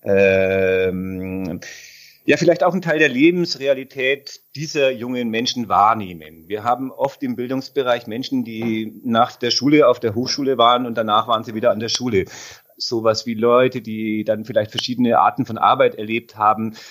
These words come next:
so dass sie sich, äh, in die Lebenswirklichkeit der jungen Menschen hinein, äh, versetzen können, mag ein Vorteil sein.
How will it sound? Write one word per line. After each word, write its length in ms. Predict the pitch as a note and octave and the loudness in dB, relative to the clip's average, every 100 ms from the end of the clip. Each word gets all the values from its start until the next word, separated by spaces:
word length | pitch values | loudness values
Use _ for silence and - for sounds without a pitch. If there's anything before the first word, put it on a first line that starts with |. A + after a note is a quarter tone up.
| - | -10
so 160 | - C3 | -4 -2
dass 240 | A#2+ - | -2 -4
sie 80 | A2+ | -8
sich, 420 | - B2 - - | -8 -6 -8 -8
äh, 200 | A2+ G2+ | -6 -6
in 680 | - G#2+ A2 G2+ G#2 G2 F#2 - _ _ _ _ _ _ - | -4 0 0 2 0 -2 -6 -16 _ _ _ _ _ _ -2
die 60 | A#2 | 4
Lebenswirklichkeit 760 | C3 C3 E3 D#3 C#3 - A#2 | 4 4 2 2 0 0 0
der 80 | A#2+ | 0
jungen 260 | G#2+ A#2+ A2 | -4 -2 -2
Menschen 300 | A2+ C#3 C3+ | -4 -4 -6
hinein, 640 | A#2+ G#2+ F#2+ A2 D3 C3 A2+ | -2 0 2 2 2 0 -4
äh, 260 | A2+ A2+ | 0 0
versetzen 440 | G#2+ A#2 A#2 - B2+ | 0 -2 -2 -2 -4
können, 280 | A#2+ A#2 A2 | 0 0 2
mag 260 | G#2 G#2 | 2 2
ein 60 | A#2 | -2
Vorteil 480 | - F#2+ G2 G2 F2 | 0 0 0 -4 -6
sein. 380 | - E2 E2 | -6 -8 -10